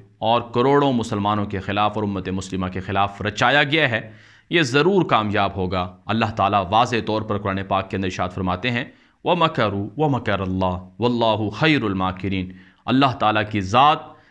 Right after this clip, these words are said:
अहले हक़ के साथ है और हक़ वालों के साथ है। उम्मत मुस्लिमा अगर अल्लाह ताला की नेमतों की कदर करेगी, तो अल्लाह ताला उनके साथ रहेगा।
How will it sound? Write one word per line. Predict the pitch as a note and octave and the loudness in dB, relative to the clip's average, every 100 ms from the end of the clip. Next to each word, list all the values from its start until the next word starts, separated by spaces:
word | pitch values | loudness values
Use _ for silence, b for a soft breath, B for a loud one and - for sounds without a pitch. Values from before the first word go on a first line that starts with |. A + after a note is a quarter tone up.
| b | b
अहले | - A#2+ A#2 G#2 F2 | -4 -2 0 -2 -2
हक़ | - - - | 0 0 2
के | F3 | 0
साथ | - D3 C#3 | 4 4 4
है | C3+ D3+ B B B - | 0 -2 B B B -4
और | G2+ A2+ - | 2 2 0
हक़ | G2+ G#2 | -6 -4
वालों | F#2+ G2 G2 | -2 -2 -4
के | F#2 | -8
साथ | - G#2+ A2+ - | 0 2 2 0
है। | A#2 B2+ b b b _ | -2 -2 b b b _
उम्मत | C#3 D#3+ D3 A2 G2 | -2 0 0 -2 -2
मुस्लिमा | A2 A#2+ C3 C#3+ D3+ - - | -4 -2 2 4 4 0 -8
अगर | A#2+ B2 | -4 -2
अल्लाह | G#2+ G#2+ G#2 | 0 -2 0
ताला | F#2+ G2 | 0 -2
की | G2 | -2
नेमतों | F#2+ F#2+ F2+ G2 | -2 -2 -4 -6
की | G2 | -4
कदर | F#2+ G2 | -6 -6
करेगी, | F#2+ G2 G#2+ A2+ F#3 A3+ A3+ B B | -4 0 0 4 2 2 -4 B B
तो | A2+ | 0
अल्लाह | C3 C3 | 2 2
ताला | A2 G#2 | 2 0
उनके | B2 A#2+ G2 | 0 -2 -2
साथ | F#2+ F#2 | 0 0
रहेगा। | F#2 F#2+ F#2 | -2 -2 -2